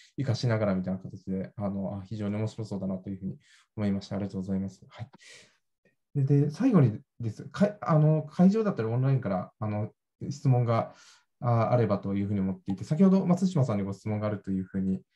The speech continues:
あの、会場から、あ、ご質問がいただけるというところで、あの、聞いておりますので、はい。会場の方をちょっと振らさせていただきながら、あの、ワイワイゲートウェイの方。で、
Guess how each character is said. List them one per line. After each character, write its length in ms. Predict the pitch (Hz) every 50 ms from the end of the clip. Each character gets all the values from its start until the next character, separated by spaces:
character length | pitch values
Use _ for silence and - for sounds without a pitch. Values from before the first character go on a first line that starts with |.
| _ _ _ _
あ 180 | 110 107 104
の、 160 | 98 98 95
会 220 | 92 - 117 110 101
場 120 | 104 101
か 140 | 98 - 104
ら、 240 | 98 95 95 - -
あ、 260 | - 120 120 110 104 107
ご 80 | 110 104
質 140 | - - 113
問 180 | 104 101 101
が 220 | 101 98 98 - -
い 60 | 127 110
た 80 | 110
だ 120 | 101 101 98
け 100 | - 95
る 100 | 98 95
と 80 | -
い 100 | 98 98 101
う 40 |
と 120 | 101 - 95
こ 100 | - 95
ろ 80 | 95 92
で、 220 | 92 92 - - - _ _ _ _ _ _ _ _
あ 160 | - 104 107
の、 440 | 101 98 95 98 101 120 123 - - -
聞 120 | - 117
い 20 | 98
て 80 | -
お 80 | 104 101
り 80 | 101
ま 100 | 101 101 101
す 120 | - -
の 140 | 104 98 95
で、 240 | 95 117 113 104 98 -
は 100 | - 131
い。 120 | 110 - - _ _ _ _ _ _
会 140 | - 123 110
場 100 | 117 120
の 60 | 113
方 120 | - 135
を 80 | 110 98
ち 100 | - 113
ょ 20 |
っ 60 | 92
と 100 | - 101
振 140 | 92 - 113
ら 80 | 107 101
さ 160 | - - 104
せ 100 | - -
て 120 | - 101
い 120 | 101 98 110
た 120 | - 113
だ 80 | 107 104
き 100 | - 104
な 120 | 104 101
が 100 | 101 101
ら、 280 | 95 92 92 - - _ _ _ _ _ _ _
あ 140 | - 107 104
の、 100 | 104 101
ワ 100 | 104 110
イ 40 | 110
ワ 100 | 107 110
イ 60 | 107
ゲ 120 | 107 104
ー 40 | 101
ト 340 | 101 110 104 104 101 - - -
ウ 140 | 127 135 131
ェ 140 | 117 107
イ 20 | 101
の 100 | 98 92
方。 140 | 95 - -
で、 280 | - 156 180 170 160